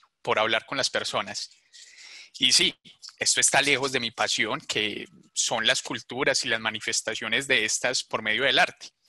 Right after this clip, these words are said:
Pero no me veo sentado en la sala de mi casa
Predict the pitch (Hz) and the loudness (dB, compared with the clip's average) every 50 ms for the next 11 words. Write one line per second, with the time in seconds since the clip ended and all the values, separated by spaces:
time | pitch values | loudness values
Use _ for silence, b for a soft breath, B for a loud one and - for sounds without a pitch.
0 | B B B B B B B B B B B B - 117 113 113 117 120 127 131 | B B B B B B B B B B B B 0 2 2 2 2 0 0 2
1 | 139 156 160 160 170 160 - 135 120 - 127 117 117 113 120 131 127 110 107 - | 2 2 4 4 2 2 0 -2 0 0 0 2 2 0 -2 -2 -2 0 0 2
2 | - 139 131 139 143 147 147 151 147 - - 175 170 131 113 - 127 127 123 | 2 2 2 2 2 2 0 -2 -4 -2 -2 0 0 0 0 -2 -4 -8 -10